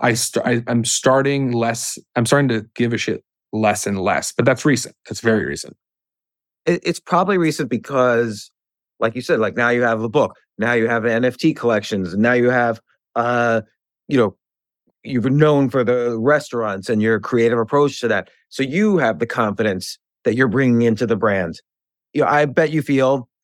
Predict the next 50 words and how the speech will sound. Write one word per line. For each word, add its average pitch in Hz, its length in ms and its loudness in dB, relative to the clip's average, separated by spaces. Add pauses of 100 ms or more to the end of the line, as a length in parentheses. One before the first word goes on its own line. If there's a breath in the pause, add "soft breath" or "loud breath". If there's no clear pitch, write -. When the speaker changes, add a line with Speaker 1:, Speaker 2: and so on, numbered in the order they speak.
(140)
Speaker 2:
you 165 60 2
know, 156 140 4
you 156 140 -2
t-, 180 140 -2 (100)
you 175 100 -4
talk 190 240 2
in 180 80 2
the 160 80 2
book 139 200 0
about 117 220 0
the 123 60 -4
chef 123 320 -2
thing 113 220 2
and 110 80 -2
how 117 100 0
you 113 160 0
were 113 100 2
asked 107 220 0
to 117 60 -2
go 110 180 2
on, 110 320 2 (220 loud breath)
you 95 80 -8
know, 95 80 -4
the 104 60 -4
Food 139 280 2
Network 123 460 4
and 104 120 -6
cook 120 200 -6
some 117 240 -2
of 107 100 -4
your, 110 340 2 (360)
the, 107 240 -6
the 107 80 -4
dishes 120 320 -2
from 104 180 0
Nighthawk, 135 500 2 (300)
and 135 480 0 (600)
you 135 200 4
felt 123 280 2
imposter 156 440 0
syndrome. 98 500 -6 (340)
I 143 160 0
bet 160 180 2
you 147 160 2
don't 147 200 2
feel 143 280 2
imposter 143 440 -2
syndrome 131 340 -4
as 131 280 0
much. 113 480 -4